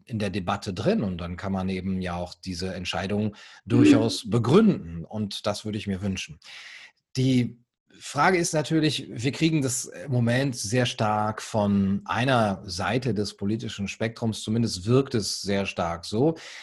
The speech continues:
Speaker 1: weil es eben die Seite ist, die, ja, den Zeitgeist im Moment repräsentiert, die linke, linksliberale Seite. Und jeder, der da gegen diesen,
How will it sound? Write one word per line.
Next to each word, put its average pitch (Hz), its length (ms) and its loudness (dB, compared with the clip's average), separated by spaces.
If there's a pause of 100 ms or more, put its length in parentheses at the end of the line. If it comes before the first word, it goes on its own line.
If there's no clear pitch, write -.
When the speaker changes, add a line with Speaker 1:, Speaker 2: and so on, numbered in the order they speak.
(160)
Speaker 1:
weil 113 180 2
es 127 120 2
eben 117 360 2 (240)
die 117 200 2
Seite 110 320 2
ist, 101 380 -2
die, 95 300 0 (320)
ja, 90 220 -8
den 87 180 -10
Zeitgeist 95 720 -4
im 95 100 -10
Moment 92 560 -6
repräsentiert, 104 1040 2
die 95 140 -2
linke, 107 420 0
linksliberale 101 840 -2
Seite. 110 500 2 (380)
Und 113 420 0 (100)
jeder, 113 360 0
der 104 340 2
da 98 440 -2 (100)
gegen 101 340 0
diesen, 92 520 -2